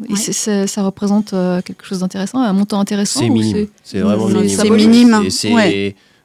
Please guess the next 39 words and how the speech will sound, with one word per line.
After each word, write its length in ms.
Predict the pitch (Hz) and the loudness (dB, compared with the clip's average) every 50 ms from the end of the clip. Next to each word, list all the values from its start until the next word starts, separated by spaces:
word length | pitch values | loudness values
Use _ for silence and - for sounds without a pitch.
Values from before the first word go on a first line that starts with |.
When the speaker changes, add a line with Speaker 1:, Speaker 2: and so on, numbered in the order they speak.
| _ - | _ -6
Speaker 3:
no-, 200 | 117 117 101 127 107 | -4 -2 -2 -4 -4
comme 160 | - 120 117 | -4 -2 -2
je 80 | 113 113 | -2 -2
l'ai 80 | 117 | -2
dit 100 | 110 117 | -2 -4
tout 140 | 110 - 104 | -4 -6 -6
à 140 | 104 120 120 | -4 -2 -2
l'heure, 160 | 123 127 127 | 0 0 0
le 80 | 117 104 | -2 -2
but 160 | 95 110 117 | -2 -2 -2
Speaker 2:
Ouais. 100 | 247 220 | -2 -2
Speaker 3:
principal 480 | 185 107 98 - - - - 117 113 110 | -4 -4 -6 -6 -8 -8 -8 -6 -4 -2
de 100 | 92 95 | -2 -2
Veni 220 | 90 92 95 92 | -2 -2 -2 -2
Verdi, 300 | 92 92 95 95 104 104 | -2 -2 -2 -4 -4 -4
c'est 160 | - - 92 | -4 -6 -6
le 60 | 87 85 | -4 -4
volet 200 | 90 87 87 87 | -4 -4 -4 -4
social. 360 | - 92 85 196 98 95 90 | -4 -6 -6 -4 -4 -4 -4
Speaker 2:
Bien 100 | - - | -6 -6
sûr. 80 | - - | -8 -8
Speaker 3:
Après, 380 | 90 87 - - - 110 110 | -12 -12 -12 -8 -6 -4 -4
on 140 | 107 98 95 | -2 -2 -4
cherche 260 | 95 - - 107 101 | -4 -4 -6 -6 -6
cette 200 | - - 95 - | -6 -6 -8 -6
année 280 | 98 92 98 104 104 104 | -6 -6 -4 -4 -4 -4
à 500 | 101 92 85 85 85 82 80 82 82 85 | -4 -4 -4 -6 -6 -6 -6 -6 -6 -6
faire 280 | 85 - - 101 90 - | -8 -10 -10 -10 -10 -8
un 40 | 98 | -8
peu 140 | - - 104 | -8 -8 -8
plus 220 | - - 117 107 | -6 -6 -4 -4
de 80 | 113 98 | -4 -4
production. 500 | - - 95 95 92 - - 123 131 143 | -6 -6 -6 -6 -6 -6 -4 -4 -2 -2
On 220 | 147 143 131 110 | -2 -2 -4 -4
fait, 360 | - - 104 98 98 95 95 90 | -6 -6 -6 -6 -4 -4 -4 -4
euh, 200 | 85 85 85 82 - _ _ _ _ _ _ _ _ | -4 -4 -6 -8 -10 _ _ _ _ _ _ _ _
des 140 | - 98 95 | -6 -6 -4
ventes 240 | 90 107 110 104 - | -2 -4 -4 -4 -6
régulièrement, 720 | - 104 98 95 98 92 98 90 90 90 98 110 120 120 | -6 -6 -6 -4 -4 -4 -4 -4 -4 -4 -4 -4 -4 -6